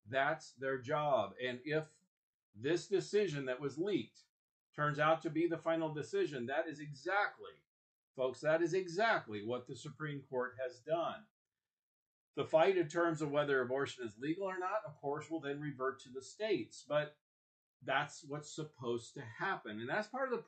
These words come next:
problems of our country right now is the federalization of it. And I've talked about this so many times, where we have an overinflated, overbloated bureaucracy. We have a federal government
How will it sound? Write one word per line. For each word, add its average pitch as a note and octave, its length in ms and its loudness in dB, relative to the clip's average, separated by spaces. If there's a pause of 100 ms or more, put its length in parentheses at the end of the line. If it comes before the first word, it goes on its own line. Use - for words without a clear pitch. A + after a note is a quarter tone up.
problems G3 480 0
of D3+ 100 -4
our D3 140 2
country E3 500 -2
right C3 300 4
now C3 440 -2 (540)
is D3+ 280 0
the D#3 100 -2
federalization E3 1040 2
of A2 180 0
it. G2+ 140 -6 (400)
And A#2+ 100 -2
I've - 100 -4
talked - 240 0
about F3+ 200 4
this D#3+ 220 -2
so F3+ 280 6
many F3+ 280 4
times, D3+ 640 -2 (280)
where C3+ 140 2
we D3+ 140 0
have D#3 220 2
an C#3 180 0
overinflated, D#3 920 4 (100)
overbloated C#3+ 880 0
bureaucracy. C#3+ 880 -2
We D3 160 -4
have G#3+ 140 0
a F#3 140 -2 (140)
federal F#3+ 280 2
government C3+ 580 0